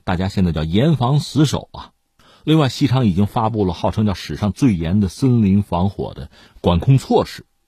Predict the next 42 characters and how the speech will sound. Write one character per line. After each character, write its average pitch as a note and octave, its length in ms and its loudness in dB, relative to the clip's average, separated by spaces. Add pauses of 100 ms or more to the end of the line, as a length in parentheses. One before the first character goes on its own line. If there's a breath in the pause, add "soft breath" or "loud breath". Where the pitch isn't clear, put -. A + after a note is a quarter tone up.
(600 loud breath)
聊 C#3+ 220 4
这 D3+ 80 2
个 B2 100 -2
话 B2 120 0
题， B2 140 -4
首 F#2 180 -4
先 A#2 200 -6
还 F#2+ 160 -8
是 G2+ 160 -8
要 F2 120 -4
向 D2+ 460 -8 (280)
在 G2 160 -12
这 G2+ 140 -6
次 D#2+ 500 -2 (300 loud breath)
就 C#2+ 60 -16
扑 - 260 2
灭 A#2+ 220 4
森 B2 240 0
林 A2 120 4
火 D2 200 -8
灾 G2+ 260 -2
的 E2+ 240 -2 (400 loud breath)
这 - 60 -6
战 B2+ 200 0
斗 G#2 140 4
之 G#2 160 0
中 A#2 160 4
吧， G2 180 -2
也 D#2+ 140 -6
是 G2 160 -6
战 F#2 180 -4
斗 D2 140 -8
之 D#2 160 -14
中 C#2+ 500 -10
殉 G2 280 0
职 D#2 280 0
的 D#2+ 280 -2 (480 loud breath)
那 F2+ 80 -2
十 - 180 0
九 F2 160 0
位 D2+ 220 -12
啊， - 240 -20